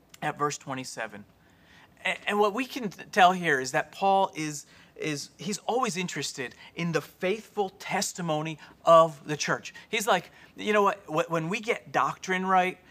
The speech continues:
when we have the base of the gospel right, then all we need to focus on is our testimony. Like, we need to walk worthy. And so he says here in, uh, in,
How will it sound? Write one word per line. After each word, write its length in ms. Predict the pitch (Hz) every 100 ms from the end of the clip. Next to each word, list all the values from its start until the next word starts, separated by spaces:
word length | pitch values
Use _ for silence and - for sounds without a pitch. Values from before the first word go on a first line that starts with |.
| _
when 180 | 160 165
we 80 | 185
have 160 | 202
the 80 | 151
base 380 | 127 147 180 -
of 80 | 139
the 100 | 123
gospel 540 | 135 120 139 - 175
right, 280 | 180 180 185 - -
then 140 | 170 170
all 200 | 165 196
we 100 | 202
need 120 | 196
to 80 | 170
focus 340 | 170 165 165
on 140 | 160 151
is 200 | 151 151
our 140 | 156
testimony. 920 | 151 - 175 - - 143 123 120 117 _ - 143
Like, 140 | 139
we 100 | 156
need 140 | 185
to 100 | -
walk 480 | 135 147 165 180 - - - -
worthy. 580 | 139 170 202 175 123 117 - -
And 100 | 196
so 100 | 214
he 160 | 240
says 340 | 269 - 220 220
here 280 | 226 156 - - - -
in, 220 | 170 175 - -
uh, 300 | 156 139 127 - -
in, 280 | 151 143